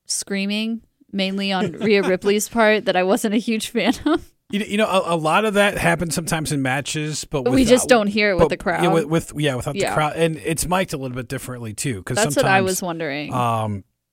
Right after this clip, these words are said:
Speaker 2: and, and it's tough 'cause somebody said in one of the matches, "Well, you could hear him calling spots or whatever,"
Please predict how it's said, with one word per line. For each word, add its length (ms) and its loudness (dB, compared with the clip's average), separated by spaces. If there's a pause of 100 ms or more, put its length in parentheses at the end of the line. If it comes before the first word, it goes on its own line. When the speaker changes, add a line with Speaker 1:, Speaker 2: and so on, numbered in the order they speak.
(540)
Speaker 2:
and, 120 -2
and 180 -2
it's 160 0
tough 200 2
'cause 140 0
somebody 260 -2
said 180 0
in 60 -2
one 120 -2
of 40 -2
the 60 -2
matches, 320 -6
"Well, 80 -6
you 40 -8
could 140 -8
hear 120 -6
him 100 -10
calling 320 -8
spots 440 -8
or 40 -8
whatever," 320 -4